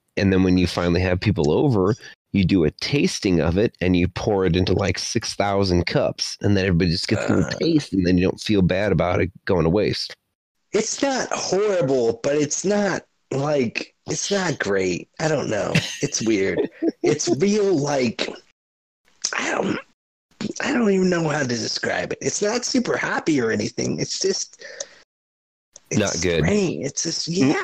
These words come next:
Speaker 2: it's just
Speaker 1: <laughs>
Speaker 2: not good. I don't, like, I can't describe it any other way than that.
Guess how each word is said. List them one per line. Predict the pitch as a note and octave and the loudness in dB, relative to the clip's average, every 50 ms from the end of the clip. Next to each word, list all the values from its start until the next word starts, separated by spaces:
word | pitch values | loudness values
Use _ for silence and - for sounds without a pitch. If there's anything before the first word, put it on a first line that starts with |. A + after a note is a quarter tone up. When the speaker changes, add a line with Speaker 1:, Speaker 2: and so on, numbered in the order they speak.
| - - - | -2 -2 -2
Speaker 2:
it's | C#3 - - | -4 -4 -4
just | - A3+ - - - C#3+ | -4 -4 -4 0 0 0
Speaker 1:
<laughs> | |
Speaker 2:
not | D3 D3+ F3 F#3+ B3+ A#3+ - - | 2 2 0 -2 -2 -4 -4 -2
good. | - F#3+ E3 | -2 -2 0
I | - G3+ G#3+ | 0 0 0
don't, | A3 G#3+ G3 | 0 0 0
like, | E3 F3 F#3 G3 F#3 G3 | 0 0 0 0 0 0
I | F#3+ - | -2 -2
can't | - - - G#3+ A3 A#3 A#3 G#3 - - - - | -2 -2 -2 0 0 0 -2 -2 -4 -6 -8 -6
describe | C#3+ D#3+ - - - - F3+ F#3 G3 F#3 F3+ | -4 -4 -4 -4 -2 -2 -2 0 0 0 0
it | - | 2
any | - D#3 F3 F3+ F3+ | 2 2 2 2 2
other | E3+ D#3+ E3 | 2 2 2
way | E3 E3 E3+ | 2 2 2
than | F3 D#3+ C#3 | 2 2 2
that. | B2+ A#2+ A2+ G#2 | 2 2 0 -2